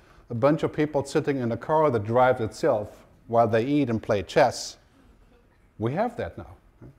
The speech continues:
We have the Google self-driving car, which I drove myself, where you can sit down and, and have lunch while the car is driving, and this will be a reality in many countries and many cities in ten years. Kinda hard to imagine here because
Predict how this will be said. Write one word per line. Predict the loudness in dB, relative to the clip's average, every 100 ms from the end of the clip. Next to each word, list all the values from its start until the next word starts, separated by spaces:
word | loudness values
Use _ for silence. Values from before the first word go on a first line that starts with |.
| _ _ _
We | -4 2
have | 4 4
the | 0
Google | 0 0 0
self-driving | 2 4 4 4 0 0 -2
car, | 0 2 0 -4 -18 _ -20 -16
which | -8 0
I | 0
drove | 6 6 6
myself, | 4 0 4 4 2 -8 -16 -16 -16 -18 -20 -20 -20 -14 0
where | 2
you | 2
can | -2
sit | -4 -2 0
down | 0 2 0
and, | -2 -4 -10 -12
and | -8 0
have | 0 2
lunch | 2 2 -2
while | 0 0
the | 0
car | -2 0 0
is | -2 -4
driving, | 0 0 0 -6 -12 -20 -14
and | -6 0
this | 0 0
will | -2
be | 0 0
a |
reality | 2 2 2 0 -4
in | -4 -2
many | -2 0 0
countries | -2 -4 -2 -4 -4
and | -6
many | -4 -4
cities | -4 -6 -4 -8 -8 -20 -12
in | -12
ten | -8 -6 -6
years. | -8 -12 -20 _ _ _ _ _ _ _ _ -4
Kinda | -2 0
hard | 4 4 4
to |
imagine | 2 2 0 -2
here | 2 2
because | 2 0 0 -2